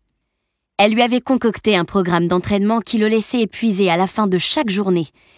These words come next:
mais qui avait porté des fruits rapides et impressionnants. Son corps, déjà marqué par l'empreinte de la marche sombre, s'était musclé tout en s'affinant. Il avait gagné en souplesse, en tonicité,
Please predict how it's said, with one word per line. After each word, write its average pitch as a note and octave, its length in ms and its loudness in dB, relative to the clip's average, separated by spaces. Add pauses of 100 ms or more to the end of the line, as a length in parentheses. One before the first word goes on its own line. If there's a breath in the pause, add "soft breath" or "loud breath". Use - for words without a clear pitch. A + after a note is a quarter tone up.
(180 soft breath)
mais F3 100 2
qui F3 140 0
avait E3+ 160 0
porté G#3 340 -2
des E3+ 140 0
fruits G3 240 -2
rapides E3 500 -2 (300)
et F#3+ 120 2
impressionnants. F#3+ 640 -2 (1400)
Son F3+ 220 0
corps, G#3 440 0 (440)
déjà F3 320 2
marqué E3 340 -2
par D#3+ 200 -2
l'empreinte F3 400 -2
de E3 100 -4
la D#3+ 140 -2
marche D#3+ 240 -4
sombre, A3+ 260 -2 (520)
s'était A#3+ 340 0
musclé F#3+ 560 -2
tout B3+ 180 -4
en B3+ 80 0
s'affinant. E3+ 480 -2 (1120)
Il G#3 100 2
avait G#3 240 2
gagné G#3 380 0
en F3+ 80 -2
souplesse, - 720 -6 (360 loud breath)
en F#3+ 100 2
tonicité, A3+ 760 -2